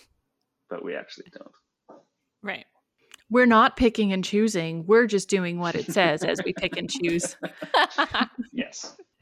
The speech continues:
Speaker 3: Go
Speaker 1: So
Speaker 3: to
Speaker 1: you
Speaker 3: the
Speaker 1: guys,
Speaker 3: next
Speaker 1: you guys
Speaker 3: thing.
Speaker 1: didn't have any friends that, like, played, were, like, super into Bible stuff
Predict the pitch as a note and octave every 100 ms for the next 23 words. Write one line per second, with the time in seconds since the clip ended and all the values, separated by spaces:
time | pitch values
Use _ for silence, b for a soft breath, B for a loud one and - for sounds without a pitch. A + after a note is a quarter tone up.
0 | - B3 A#3+ - D3+ C#3+ C#3+ D3 D3+ C#3+
1 | D3 C#3 C#3 C3+ B2 A#2+ B2+ B2 G#2 A2+
2 | G#2 - _ A2 G#2 G#2+ G#2+ - _ _
3 | A#2 G#2+ D#2+ - - G2 F2 G2 F#2 F2+
4 | F#2+ F#2+ G#2 - - G2 A2 -